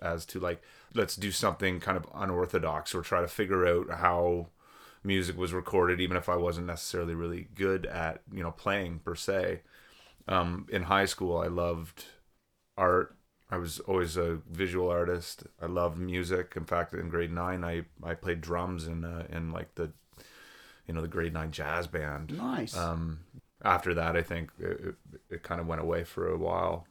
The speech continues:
Speaker 1: Um, but I, I didn't even play music until college, really. Like, until
Speaker 2: Really?
Speaker 1: I, yeah, until I went to London, I had never really been, like, I wasn't the guy in high school that was in bands
Speaker 2: Right.
Speaker 1: or anything like that. It was kind of, like, my roommate, who's the same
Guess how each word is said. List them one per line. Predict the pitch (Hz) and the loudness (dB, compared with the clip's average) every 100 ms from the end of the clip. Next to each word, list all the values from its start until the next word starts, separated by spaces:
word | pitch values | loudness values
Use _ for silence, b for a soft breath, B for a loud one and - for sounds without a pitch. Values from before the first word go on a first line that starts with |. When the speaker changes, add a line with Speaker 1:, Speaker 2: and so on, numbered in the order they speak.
| - | -10
Speaker 1:
Um, | 85 85 82 82 B B B B B | -6 -4 -4 -8 B B B B B
but | 117 117 - - B B B B _ | 8 8 6 -12 B B B B _
I, | - 147 190 185 120 - | 6 8 8 6 2 6
I | 123 | 6
didn't | 165 185 135 | 8 4 2
even | 127 123 | 0 0
play | - 110 110 | 4 8 8
music | 107 98 90 98 | 6 2 0 -2
until | 98 85 101 92 92 87 87 - - | -2 -2 2 4 4 0 -6 -16 -8
college, | - 101 110 - - | 2 4 4 2 -2
really. | 95 104 - 85 | 0 2 0 -2
Like, | 92 95 | -4 -4
until | 95 107 104 | -2 4 8
Speaker 2:
Really? | 95 190 123 | 6 6 0
Speaker 1:
I, | |
yeah, | 104 104 | 2 0
until | 90 110 | 0 4
I | 107 | 4
went | 113 113 | 2 -2
to | |
London, | 95 98 107 92 | 0 2 2 2
I | 92 | 2
had | 92 | 2
never | 95 95 98 | 2 2 2
really | 90 90 | 2 0
been, | 82 90 92 - | 2 2 0 -2
like, | 90 | -2
I | 95 | 2
wasn't | 95 107 107 | 4 4 2
the | 95 | 2
guy | 92 | 2
in | 90 | 2
high | 90 90 | 0 -2
school | - 92 | 0 0
that | 85 | 0
was | 87 | -2
in | 85 82 | -2 -2
bands | 87 85 87 90 90 85 - B B 123 | 0 0 0 -2 -2 -6 -12 B B -6
Speaker 2:
Right. | 135 135 | -4 -2
Speaker 1:
or | 104 90 | 2 2
anything | 87 95 | 2 0
like | 87 82 | -2 0
that. | 90 87 | 2 2
It | 90 | 0
was | 82 | -2
kind | - 92 | -2 2
of, | 95 82 90 | 2 2 2
like, | 87 80 - | 0 -2 -10
my | 98 92 85 82 87 - | -4 -2 0 0 -2 -4
roommate, | 92 95 92 87 | -2 2 2 2
who's | 90 80 | 0 -4
the | 82 | -4
same | 90 87 87 82 | -4 -4 -4 -6